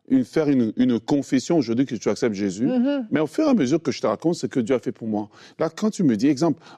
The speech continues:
Speaker 1: Ah, moi, mon enfant a de la difficulté », je dis, « Ah, le, le mien aussi avait de la difficulté, mais tu sais quoi ? On l'a aidé avec ses devoirs, puis on s'est mis à prier, puis avec, avec l'aide de Dieu, ça va bien aujourd'hui. »
Speaker 2: Ben oui, c'est parfait.
Speaker 1: Il peut pas, c'est,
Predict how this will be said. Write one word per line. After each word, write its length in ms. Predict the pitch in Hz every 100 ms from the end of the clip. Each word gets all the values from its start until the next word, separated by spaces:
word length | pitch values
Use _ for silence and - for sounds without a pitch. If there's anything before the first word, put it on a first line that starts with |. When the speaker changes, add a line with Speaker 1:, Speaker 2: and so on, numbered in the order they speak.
| 147
Speaker 1:
Ah, 140 | 165
moi, 160 | 165 170
mon 180 | 151
enfant 240 | 131 127 151
a 20 |
de 40 | 131
la 40 |
difficulté », 460 | 117 110 - 117 127
je 60 | 104
dis, « 80 | 190
Ah, 100 | 254
le, 120 | 202
le 420 | 101 107 107 117
mien 160 | 147 247
aussi 240 | 330 -
avait 120 | 127
de 60 | 120
la 80 | 113
difficulté, 540 | 107 117 107 104 165
mais 140 | 131
tu 100 | 95
sais 180 | - 208
quoi ? 320 | 208 151 160 - - -
On 140 | - 110
l'a 140 | 127
aidé 180 | 139 135
avec 180 | 123 127
ses 140 | 127
devoirs, 340 | 113 101 110 107
puis 140 | 131
on 40 |
s'est 160 | 120 151
mis 100 | 180
à 80 | 208
prier, 340 | - 127 123
puis 160 | 120 117
avec, 240 | 101 110 110 107 120 -
avec 240 | 101 113
l'aide 220 | 110 147
de 140 | 110 113
Dieu, 260 | 98 135 - _
ça 160 | - 110
va 140 | 107
bien 200 | 101 113
aujourd'hui. » 540 | 101 92 85 85 76 _ _ _ _ _ _ _ -
Speaker 2:
Ben 100 | 160
oui, 180 | 196 - _ _ _ _ _
c'est 80 | -
parfait. 320 | - - - 120
Speaker 1:
Il 80 | -
peut 80 | 220
pas, 140 | 127 _ _ _ -
c'est, 420 | - - - 135